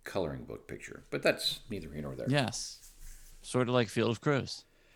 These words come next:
Speaker 1: Sort of like
Speaker 2: Yes.
Speaker 1: <laughs> not like Field of Crows. And
Speaker 2: <laughs>
Speaker 1: for me, at number seven,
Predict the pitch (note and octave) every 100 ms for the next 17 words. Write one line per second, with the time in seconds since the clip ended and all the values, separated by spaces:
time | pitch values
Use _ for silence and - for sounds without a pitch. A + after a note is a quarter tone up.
0 | _ - - C#3 D3+ F2 - - - -
1 | - - - - - A2 - G2+ G2 -
2 | E2+ E2 - D2+ C#2+ - - - G1+ -
3 | - - B2+ D3+ C#3+ C#3 C3+ D#3 A#2+ C3
4 | - - C#3 C#3+ A3+ C4+ A#2 F2+ G#2 -
5 | A#2 C3 B2+ A2+ G2+ - - F#3+ B3 A#3
6 | D#2 A#1+ C2+ D2